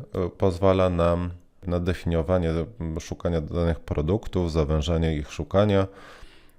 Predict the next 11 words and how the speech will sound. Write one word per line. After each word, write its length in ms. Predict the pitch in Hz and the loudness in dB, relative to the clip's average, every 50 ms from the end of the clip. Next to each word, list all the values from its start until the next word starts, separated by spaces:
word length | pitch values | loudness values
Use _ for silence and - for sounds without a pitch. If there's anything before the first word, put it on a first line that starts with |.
| _ - - - | _ -16 -10 -6
e, 100 | - 92 | -4 -2
dzięki 300 | 78 92 101 95 - 92 | 0 0 0 0 0 -4
czemu 500 | - - 92 85 87 87 85 87 87 85 | -2 0 2 2 2 2 2 2 0 0
ten 180 | 78 - 87 80 | 0 0 -2 -2
klient 300 | - - 85 82 82 - | -2 -2 -2 0 0 -2
szybciej 280 | - - - - 87 | -4 -4 -2 -2 -2
znajdzie 280 | 76 80 85 80 73 85 | 0 0 0 0 -2 -2
produkt, 360 | - - 80 78 80 - - | -2 -2 -2 -2 -2 -4 -6
który 180 | - - 73 73 | -8 -6 -6 -4
go 120 | 71 78 | -4 -4
interesuje. 680 | 73 71 71 - 76 76 - - - - 80 73 - | -4 -2 -2 -2 -2 -4 -4 -6 -8 -10 -10 -10 -10